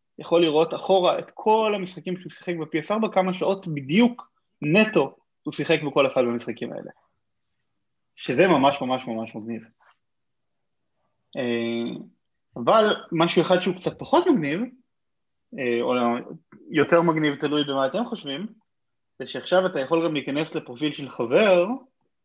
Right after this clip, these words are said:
ולראות מה החבר שיחק, וכמה הוא שיחק כל משחק.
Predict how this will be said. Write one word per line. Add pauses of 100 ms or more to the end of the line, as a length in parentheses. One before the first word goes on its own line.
(200)
ולראות (260)
מה
החבר
שיחק, (560)
וכמה
הוא
שיחק
כל
משחק.